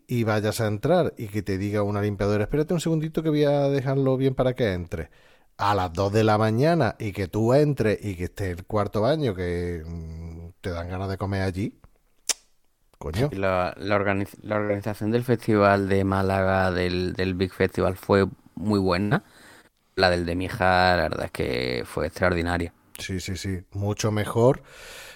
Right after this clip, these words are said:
Speaker 1: mucho mejor, eh, el de La Cala de Mija en la organización. Yo creo que el único pero que le pondría sería el suelo, que también podrían haber puesto césped artificial en todo el suelo,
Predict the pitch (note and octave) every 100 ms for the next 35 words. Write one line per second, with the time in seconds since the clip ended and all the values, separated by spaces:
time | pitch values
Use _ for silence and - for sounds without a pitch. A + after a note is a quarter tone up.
0 | - G2+ G#2+ - G#2+ G2+ A2+ A2+ A#2+ G#2+
1 | G2 F#2+ F2+ F2 E2 D#2 - G2 F#2 E2+
2 | F2+ F2+ F2+ F2 - F#2 F#2+ F#2 F2+ F#2
3 | - F#2+ F#2 F2 F2 F2 F2+ F2 F2 G2+
4 | G2+ G2+ A2 A2 A#2+ A2 G#2 G#2+ A2 -
5 | G#2 G2+ G2+ F#2+ G2 F#2+ G2 F#2+ G2+ F#2+
6 | G2 F#2+ F#2 - - - _ - A2+ G#2
7 | F#2+ - A2+ A2+ A2 G#2 G#2 G#2 G2+ G2
8 | - G2+ F#2+ F#2+ G2+ G2+ F#2+ F#2+ F#2 -
9 | G2 - F#2+ - F#2+ - G2 F#2 F#2 F2+
10 | F#2 - G2 F#2 F2+ F2 E2+ G2+ F2+ F2
11 | E2 F2+ G2+